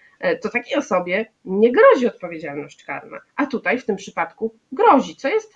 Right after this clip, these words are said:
absurdalne. My uważamy, że ten, że, że na tę chwilę na przykład taki przepis powinien być zlikwidowany,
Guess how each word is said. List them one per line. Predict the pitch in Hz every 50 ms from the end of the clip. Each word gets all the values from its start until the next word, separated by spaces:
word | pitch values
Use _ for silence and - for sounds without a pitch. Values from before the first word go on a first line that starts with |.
| -
absurdalne. | - - - 453 508 508 508 480 403 311 247 220 -
My | 202 208 208 220
uważamy, | 247 240 233 220 214 196 208 214 208
że | 202
ten, | - 202 196 220 - _ _ _ _ _ _ -
że, | 208 202 202 - 190
że | 190 208 202 -
na | 190 208 214 233
tę | 285 277 262
chwilę | 262 - 220 214 208 208 214 - - _ _ _ _ -
na | 190 208 202
przykład | 202 - - - 233 226 226
taki | 233 220 226 226
przepis | - - - 196 - 214 -
powinien | - 220 202 196 196 214 220 220
być | 214 226 233 - - _
zlikwidowany, | 214 196 226 226 262 - - 240 208 226 202 180 180 160 160 160 165 202 262